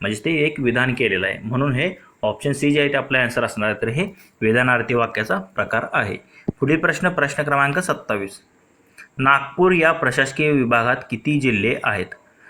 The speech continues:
तर ऑप्शन आहेत आठ, सात, सहा आणि पाच.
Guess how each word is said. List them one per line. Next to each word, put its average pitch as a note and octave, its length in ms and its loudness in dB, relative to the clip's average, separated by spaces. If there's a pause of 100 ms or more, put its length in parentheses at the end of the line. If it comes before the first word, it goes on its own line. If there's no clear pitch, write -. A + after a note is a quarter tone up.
(180)
तर C3 80 4
ऑप्शन C3 420 4
आहेत D3+ 180 4 (120)
आठ, C#3+ 320 4
सात, - 480 0
सहा A#2+ 360 -2 (100)
आणि A2 220 -2 (120)
पाच. - 260 0